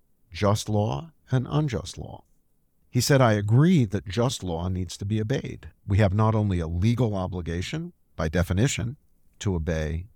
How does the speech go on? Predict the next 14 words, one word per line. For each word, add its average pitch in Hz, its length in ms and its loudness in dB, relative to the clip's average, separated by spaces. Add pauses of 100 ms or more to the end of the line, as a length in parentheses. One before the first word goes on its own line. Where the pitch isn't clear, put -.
a 90 120 -8
just 73 340 -10
law. - 200 -14 (500)
We 160 100 4
also 190 320 2
have 117 220 2
a 110 60 2
moral 110 500 0
obligation." - 680 -14 (600)
He's 123 260 -2
here 156 480 4 (460)
noting 107 580 4 (220)
that 104 180 0
law 123 460 4